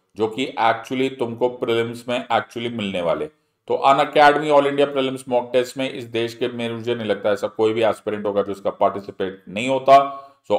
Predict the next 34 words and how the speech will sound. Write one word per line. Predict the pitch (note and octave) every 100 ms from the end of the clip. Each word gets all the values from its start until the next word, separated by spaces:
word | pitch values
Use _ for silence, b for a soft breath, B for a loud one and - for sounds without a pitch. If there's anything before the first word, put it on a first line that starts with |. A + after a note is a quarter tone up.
| C3
ऑफलाइन | B2+ C3 D3+ D3+
भी | D3+
ले | C#3+
सकते | C#3 C3+ -
हो, | C3 C3 B2+
ऑनलाइन | B2+ B2+ C3 C3
भी | C3
ले | B2
सकते | A#2 A#2+ B2
हो। | A#2
There | A2
are | G2+
test | C3 C3 C3
centers, | B2+ B2+ B2
Delhi | A2 A2 A#2+
एनसीआर, | A#2 A2+ A#2+ A2+ A2
प्रयागराज, | A2+ G#2+ A2 G#2+ A2 G#2+ G#2
जयपुर, | G2+ G#2+ - A#2 A#2 A2+ b b b b _ -
पटना | B2+ - C3 B2+ -
and | A2 G#2+ A2+ G#2+
पुणे। | A2+ G2+ E2 F#2+
Make | G#2 B2+ B2+ -
sure | B2 B2 B2+ B2
आप | G#2 G#2+ G#2+ -
इसका | G#2+ - F#2+
पार्ट | - B2 A#2+ B2
बनो | B2 B2+
ट्वेंटी | B2 B2 A#2+ A#2+ B2+
सिक्स | B2+ - A#2 A2+ -
मार्च | F#2+ G2 G2+ - -
ट्वेंटी | F#2+ F#2 F#2+ F#2+ -
ट्वेंटी | F2 E2 F2 F2+ -
थ्री | F2+ E2
को। | C2+ C2+